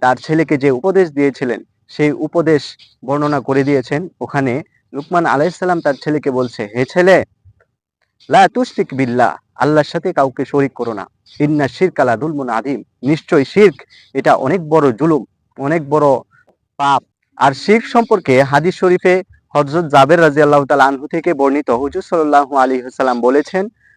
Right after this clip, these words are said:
"মান লাকিয়াল্লাহা লা ইউশরিকু বিহি শাইআন দাখালাল জান্নাহ, ওয়া মান লাকিয়াহু ইউশরিকু বিহি দাখালান নার।" যে, যে ব্যক্তি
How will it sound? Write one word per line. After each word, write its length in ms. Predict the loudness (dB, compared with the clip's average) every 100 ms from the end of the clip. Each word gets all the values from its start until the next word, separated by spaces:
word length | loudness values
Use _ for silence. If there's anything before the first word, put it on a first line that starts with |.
| _
"মান 220 | -4 -2
লাকিয়াল্লাহা 1300 | 0 2 2 2 2 4 4 4 6 6 4 0 -2 -4 _ -4
লা 240 | 4 4
ইউশরিকু 600 | 4 0 -4 -4 -2 -2
বিহি 420 | -4 -6 -2 -4
শাইআন 560 | -4 -2 -2 2 -2 -2 -10 _ _
দাখালাল 420 | -10 -6 0 0 0
জান্নাহ, 360 | -4 -4 -10 -16 _ _ _
ওয়া 80 | 0
মান 140 | 0
লাকিয়াহু 720 | 2 2 2 4 4 2 -4 -6 _ _
ইউশরিকু 600 | -8 -8 -8 -8 -4 -4
বিহি 400 | -2 -2 -2 -4 -6 -18 -20 -2
দাখালান 380 | 0 2 0 0
নার।" 320 | -2 -2 -2 _ _ _ _ _ _ _ _ -18
যে, 60 |
যে 180 | -4 -2
ব্যক্তি 520 | 0 -2 -2 -2 -2